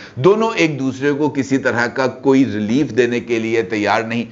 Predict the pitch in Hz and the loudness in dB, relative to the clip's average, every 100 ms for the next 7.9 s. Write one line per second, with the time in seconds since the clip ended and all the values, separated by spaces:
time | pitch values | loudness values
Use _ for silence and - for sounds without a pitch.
0 | - - 131 196 214 202 151 135 127 131 | -14 -2 2 2 2 -2 -2 -2 -4 -2
1 | 135 151 151 135 135 139 135 131 131 139 | -2 0 0 -2 -2 0 2 0 0 -2
2 | 135 - 131 135 107 127 123 110 120 143 | -4 0 2 2 -2 -4 -2 2 2 2
3 | 143 117 127 131 123 123 117 113 123 - | 0 0 0 -2 -2 -2 -2 0 0 0
4 | 123 107 110 151 139 127 131 - - 165 | -2 0 2 2 0 -2 -4 -8 0 2
5 | 185 160 139 147 143 135 110 120 139 - | 2 2 0 0 -2 -2 0 0 0 -2
6 | 123 180 - - - 185 185 170 156 143 | -2 -2 -4 -10 -6 -2 -2 -2 -4 -2
7 | 135 151 156 143 127 120 156 131 | -4 -2 -2 2 2 2 0 0